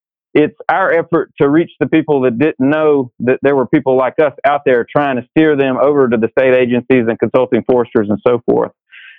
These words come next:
And so that's our landowner outreach side. Let's get the harvesting supply side all on the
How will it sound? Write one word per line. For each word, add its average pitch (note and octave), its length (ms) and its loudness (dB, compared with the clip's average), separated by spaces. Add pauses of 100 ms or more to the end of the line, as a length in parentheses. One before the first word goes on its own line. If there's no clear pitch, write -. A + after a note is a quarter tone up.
And C#3 140 -2
so F#3 100 0
that's G3+ 160 -2
our F3 120 2
landowner D3 400 0
outreach A2+ 480 -4
side. G#2+ 200 0
Let's B2+ 180 -2
get C#3+ 140 0 (240)
the A#2 240 0 (180)
harvesting F#3 540 -2
supply D3+ 360 -2 (120)
side B2+ 320 0
all C#3 300 -2
on C3+ 160 -2
the B2 80 -6